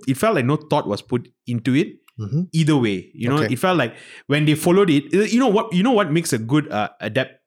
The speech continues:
Speaker 1: uh, adaptation?
Speaker 2: Mm-hmm.
Speaker 1: It's when you capture the spirit of, like, the book
Speaker 2: Mm-hmm.
Speaker 1: and then you translate it into,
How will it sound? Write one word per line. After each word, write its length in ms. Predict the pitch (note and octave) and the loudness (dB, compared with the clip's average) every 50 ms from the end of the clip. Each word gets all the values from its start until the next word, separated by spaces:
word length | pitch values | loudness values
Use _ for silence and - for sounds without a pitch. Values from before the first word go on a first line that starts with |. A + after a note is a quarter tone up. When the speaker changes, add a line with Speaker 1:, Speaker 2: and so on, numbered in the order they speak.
| _ - | _ -8
Speaker 1:
uh, 380 | A2 G#2 G#2 G2+ G2 F#2+ F2+ - - _ | -6 -6 -4 -4 -6 -6 -8 -12 -12 _
adaptation? 840 | A2 A#2+ A#2 B2+ B2 - - C3 A#2+ G#2+ - A#2+ G2+ F#2 F2+ G#2 _ - | -8 -4 -2 -4 -4 -2 -2 -4 -2 -2 -2 -4 -4 -4 -6 -10 _ -8
Speaker 2:
Mm-hmm. 220 | B2 G#2 A#2 C3+ D3 C#3+ _ _ _ _ _ _ _ _ | -6 -4 -4 -4 -4 -6 _ _ _ _ _ _ _ _
Speaker 1:
It's 180 | C#3 C3+ C3 D3 | -6 -4 -2 -2
when 100 | D3 C#3 | -2 0
you 100 | C3+ C3 B2+ | -2 -4 -4
capture 280 | - E3+ E3+ E3+ - G#3 | -4 -4 -2 -2 -2 -2
the 100 | D3+ - | -2 -2
spirit 480 | - - - - D3 D3+ D#3 D#3 - - | -4 -4 0 2 2 2 2 0 -2 -2
of, 220 | G#2+ G#2+ - - | -2 -2 -2 -4
like, 140 | G2+ G2+ F#2+ | -6 -4 -4
the 40 | A2 | -6
book 440 | G2+ G#2 B2 D3+ D#3+ - - - _ _ - | -4 -2 -2 -2 -2 -6 -12 -20 _ _ -12
Speaker 2:
Mm-hmm. 200 | C3 G#2 A#2+ D3+ D#3+ - | -8 -6 -4 -4 -4 -4
Speaker 1:
and 160 | - G#2+ A#2 | -4 -4 -2
then 180 | B2 C3 C#3 C#3 | -2 -2 -2 -2
you 140 | B2 A2+ A#2 | -2 -2 -4
translate 600 | A2+ - - C3+ C3+ C#3+ C#3+ C3+ C3+ B2+ A#2 A#2+ | -2 -2 -2 0 2 2 2 2 0 0 0 -2
it 120 | B2+ - - | -4 -4 -4
into, 420 | G#2+ G#2+ G#2 A#2+ A#2 A2+ G#2+ - | -6 -4 -2 -2 -2 0 -2 -4